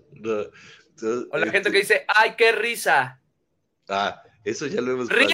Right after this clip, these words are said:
Speaker 1: platicado.
Speaker 2: ríete, ¿por qué
Speaker 1: Eso
Speaker 2: dices,
Speaker 1: ya
Speaker 2: "Ay, qué risa"? Eso ya lo hemos dicho, es de las mujeres que ya no se quieren arrugar.
Speaker 1: Es una,
Speaker 2: "Ay,
Speaker 1: un
Speaker 2: qué risa".
Speaker 1: Ay, güey, eh, le estás contando algo cabrón, güey, así,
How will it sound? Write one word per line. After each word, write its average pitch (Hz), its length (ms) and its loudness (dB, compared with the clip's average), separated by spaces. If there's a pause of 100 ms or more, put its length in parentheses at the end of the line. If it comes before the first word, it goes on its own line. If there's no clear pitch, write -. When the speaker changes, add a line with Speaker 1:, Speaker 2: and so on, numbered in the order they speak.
Speaker 1:
platicado. 214 400 4
Speaker 2:
ríete, 247 500 2
¿por 190 160 -2
qué 214 60 2
Speaker 1:
Eso 254 80 4
Speaker 2:
dices, 247 200 -2
Speaker 1:
ya 226 60 4
Speaker 2:
"Ay, - 140 2
qué 247 100 0 (140)
risa"? 220 360 2
Eso 185 180 2
ya 196 160 2
lo 190 80 0
hemos 202 200 -4
dicho, 196 300 -4
es 147 160 -4
de 175 60 -2
las 170 160 -6
mujeres 170 280 -8
que 170 80 -14
ya 165 80 -4
no 170 80 -8
se 165 120 -12
quieren 165 280 -6
arrugar. 139 440 -2 (420)
Speaker 1:
Es 110 220 -6
una, 127 500 4
Speaker 2:
"Ay, 226 120 2
Speaker 1:
un 190 60 -8
Speaker 2:
qué 247 200 4
risa". 170 800 0 (380)
Speaker 1:
Ay, 107 120 -14
güey, - 360 -8 (640)
eh, 202 140 -12 (100)
le 110 140 -6
estás 127 240 -6
contando 135 360 -6
algo 110 300 -6
cabrón, 92 460 -10
güey, 80 160 -12
así, 87 360 -16